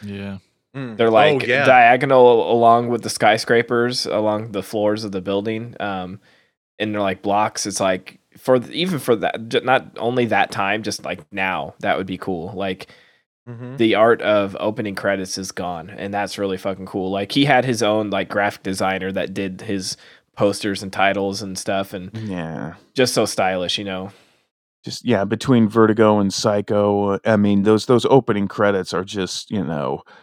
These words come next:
Speaker 4: yeah, like you said, they're, they're just, they're just art, you know? It's just, they're just so entertaining to watch, and it's, and there's really nothing,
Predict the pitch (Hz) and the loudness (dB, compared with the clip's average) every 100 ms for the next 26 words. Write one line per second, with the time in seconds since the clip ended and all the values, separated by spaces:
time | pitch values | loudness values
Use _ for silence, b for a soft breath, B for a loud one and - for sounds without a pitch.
0 | b b _ _ _ _ _ _ _ _ | b b _ _ _ _ _ _ _ _
1 | _ - 98 - - - 101 101 117 98 | _ -8 -6 -6 -6 -6 -4 2 2 4
2 | 98 104 113 110 107 - - 107 104 - | 4 6 4 2 -6 -4 0 0 0 -2
3 | 87 107 95 - - - 92 82 80 85 | 4 6 4 -2 -16 -10 -8 -6 -6 -8
4 | - - 98 - - - - 104 101 101 | -8 -8 -6 -6 -10 -12 -2 2 2 0
5 | - - 123 107 104 98 87 _ _ _ | -6 -2 2 2 2 -2 -8 _ _ _
6 | - 113 101 107 101 95 87 87 90 85 | -4 -2 -2 -2 -6 -4 -4 -2 -2 -4
7 | - - _ _ _ - 98 87 - - | -6 -14 _ _ _ -2 -2 -2 -6 -8
8 | - 98 95 104 110 107 101 101 - 98 | -6 -4 -4 0 2 4 2 -2 -2 -6
9 | 90 82 | -8 -10